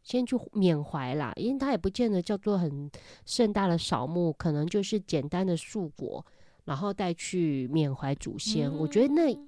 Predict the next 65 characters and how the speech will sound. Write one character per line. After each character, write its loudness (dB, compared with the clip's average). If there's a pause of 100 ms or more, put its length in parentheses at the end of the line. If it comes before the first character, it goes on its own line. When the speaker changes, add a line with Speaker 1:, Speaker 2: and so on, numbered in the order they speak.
(160)
Speaker 1:
我 6
觉 6
得 6
有 8
心 4
意 6
到 8
比 4
较 6
重 2
要 2
啦， 2 (300)
不 6
一 6
定 6
要 8
集 0
中 6
在 6
这 0
个 4
四 -4
月 2
份， -2 (420)
大 -6
家 0
让 2
人 4
挤 -4
人 -2
去 -6
扫 -4
墓， -8
我 2
觉 0
得 2
倒 -4
是 -6
还 -6
好 -12
欸， -8 (360)
我 4
个 2
人 2
是 -4
这 -10
样 -10
子 -14
觉 -
得。 -
Speaker 2:
不 2
然 8
就 8
跟 8
瘦 8
子 2
一 4
样 8
啊， 2
直 0
接 6
写 4
一 4
首 2
歌 0